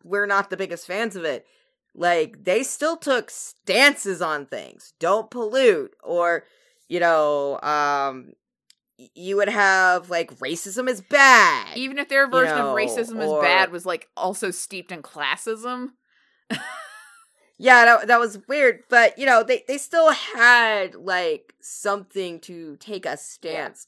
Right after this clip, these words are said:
Speaker 1: on, you know? Um, whereas, like, yeah, you're right, like, almost, it just felt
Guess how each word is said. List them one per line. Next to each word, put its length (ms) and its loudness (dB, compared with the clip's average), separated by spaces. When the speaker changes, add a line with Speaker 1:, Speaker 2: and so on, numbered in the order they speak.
Speaker 1:
on, 240 -6
you 140 -12
know? 380 -6
Um, 580 -4
whereas, 300 -12
like, 240 -14
yeah, 180 -10
you're 160 -8
right, 260 -6
like, 240 -12
almost, 540 -14
it 220 -10
just 200 -18
felt 360 -8